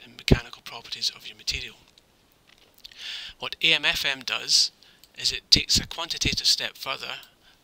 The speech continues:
by oscillating the cantilever both at its fundamental resonance and another eigenmode. This other eigenmode is tracked during the scanning, and this can give us quantitative mechanical information. So I'll start a scan here.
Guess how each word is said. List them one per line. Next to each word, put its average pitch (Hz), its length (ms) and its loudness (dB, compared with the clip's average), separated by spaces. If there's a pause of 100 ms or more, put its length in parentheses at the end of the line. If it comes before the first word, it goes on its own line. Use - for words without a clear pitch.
by 117 140 -4
oscillating 151 480 2
the 135 120 -4
cantilever 127 520 -2 (160)
both 143 260 -2
at 131 100 -8
its - 200 4
fundamental 143 720 -6
resonance 113 560 -6 (260)
and 123 120 -14
another 123 320 -12
eigenmode. 120 640 -10 (1160)
This 160 240 6
other 151 180 0
eigenmode 131 680 -2 (180)
is - 220 6 (180)
tracked - 640 0
during 120 320 -2
the 117 60 -10
scanning, 123 560 0 (200)
and 127 120 -10
this 127 100 4
can 123 160 0
give 123 240 -4
us 117 260 6 (220)
quantitative 123 720 -4 (160)
mechanical - 460 -10
information. 117 520 0 (1080)
So - 160 0
I'll 127 100 -2
start - 240 2
a - 60 0
scan 123 340 0
here. 117 360 -10